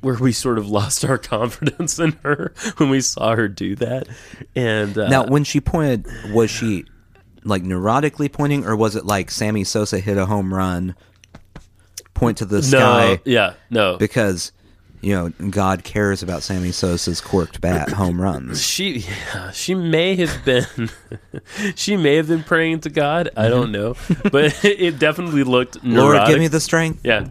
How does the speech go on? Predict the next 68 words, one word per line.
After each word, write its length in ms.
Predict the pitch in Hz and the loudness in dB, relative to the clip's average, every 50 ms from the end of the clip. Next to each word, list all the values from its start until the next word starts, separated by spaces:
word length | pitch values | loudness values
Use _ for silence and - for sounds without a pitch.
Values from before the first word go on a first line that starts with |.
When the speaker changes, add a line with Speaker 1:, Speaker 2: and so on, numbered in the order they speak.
| - - - | -10 -16 -8
Speaker 2:
This 160 | - 98 104 113 | -2 -2 -2 0
Speaker 1:
Yeah. 60 | 113 | 2
Speaker 2:
child's 260 | 117 117 120 123 110 | 2 2 2 2 2
gonna 140 | 117 131 123 | 0 0 0
blow 200 | 113 120 123 123 | 2 2 2 2
up 120 | 123 - - | 2 0 -2
the 80 | 123 | -8
school." 360 | - - - 147 143 151 156 151 - | -6 -2 0 2 2 2 0 -4 -6
Speaker 1:
<clears throat> 80 | - - | -4 -2
I 60 | 120 | 0
used 220 | 139 170 170 - | 0 0 -2 -4
to 80 | - 120 | -6 -6
say, 160 | - 143 123 | -4 -4 -4
you 160 | 127 135 139 | -2 -2 0
know 80 | 147 135 | 0 0
how 120 | 131 127 | 0 0
the, 260 | 110 107 101 95 95 | 0 2 0 0 -2
the, 240 | 95 98 92 - - - - 101 | -4 -6 -8 -8 -10 -10 -8 -8
the, 100 | 101 101 | -6 -6
the 120 | 104 101 | -6 -6
drop 340 | 95 98 107 101 98 95 - - | -4 0 0 0 0 0 -4 -4
ceiling 360 | - 107 101 101 104 101 98 | -4 -2 0 0 0 0 0
has 160 | 101 98 92 | -2 -2 -2
little 160 | 101 95 92 | -2 -4 -4
divots 460 | 92 95 101 95 95 110 104 - - | -4 -2 -2 -2 0 -2 -2 -2 -2
in 80 | 127 120 | 2 4
it, 40 | 175 | 4
Speaker 2:
Yeah, 100 | 190 139 | 4 4
yeah, 60 | 107 113 | 2 2
Speaker 1:
right? 100 | 123 104 | 2 2
Speaker 2:
yeah. 160 | 107 98 85 - - - _ - | 0 -2 -4 -8 -12 -16 _ -2
Speaker 1:
I 60 | 117 | -2
used 160 | 120 117 - | 0 0 -2
to 60 | 113 | -4
say 180 | - - 117 107 | -4 -4 -2 -2
that 120 | 104 101 | -4 -4
she 120 | - - 113 | -6 -6 -4
was 160 | 104 95 92 | -4 -4 -4
naming 420 | 95 92 90 95 95 98 95 95 | -4 -4 -2 -2 -2 -2 -2 -4
the 80 | 92 95 | -4 -4
dots 340 | 87 90 87 92 - - - 104 | -4 -4 -4 -4 -6 -6 -6 -4
on 100 | 101 98 | -4 -4
the 60 | 95 | -4
ceiling. 680 | - - 110 107 104 110 113 113 107 - - - - - - - - - _ _ _ _ _ - - | -4 -4 -4 -4 -4 -4 -4 -6 -8 -12 -16 -18 -18 -20 -20 -20 -20 -20 _ _ _ _ _ -18 -12
That's 180 | - 113 104 - | -8 -8 -4 -2
what 100 | 110 101 | -2 0
it 60 | 92 | 0
looked 240 | 85 92 95 - - | -2 -4 -4 -6 -4
like 160 | 92 92 92 | -6 -6 -6
to 100 | - 98 | -6 -6
me. 240 | 95 95 92 92 90 - - - - _ | -4 -4 -4 -4 -6 -10 -16 -20 -20 _
Speaker 2:
I 60 | - | -6
wonder 260 | 92 104 113 113 123 123 | -4 -2 0 0 2 0
if 120 | 110 98 - | 0 0 0
there's 280 | - 95 92 90 85 | -2 -2 -2 -2 -4
a 240 | 90 82 82 82 - | -6 -6 -6 -8 -10
journal 420 | - - 82 90 87 87 87 85 85 | -12 -8 -6 -4 -2 -2 -2 -2 -4
entry 320 | 82 82 - - 80 76 | -4 -6 -6 -8 -10 -10
about 300 | 58 - 78 65 - - | -8 -10 -10 -10 -10 -8
that. 260 | - 82 82 73 - - - - - - - - - | -8 -6 -6 -6 -8 -12 -14 -14 -12 -12 -12 -12 -12
Speaker 1:
Could 140 | - - - | -14 -12 -10
be. 260 | - - - - - - - - | -8 -8 -8 -8 -10 -14 -16 -10
Speaker 2:
"Today, 380 | - 160 156 131 156 175 208 180 | -6 -4 0 2 2 2 2 2
my 180 | 135 113 104 | 0 0 -2
teacher 360 | 101 - - 123 117 - 127 117 | -2 -2 -2 -2 0 0 0 2
named 260 | 117 113 117 117 120 | 2 2 2 0 -2
some 200 | - 131 127 123 | -2 -2 0 0
dots." 440 | 113 147 147 139 98 - - - - | 0 0 0 0 -2 -4 -6 -10 -10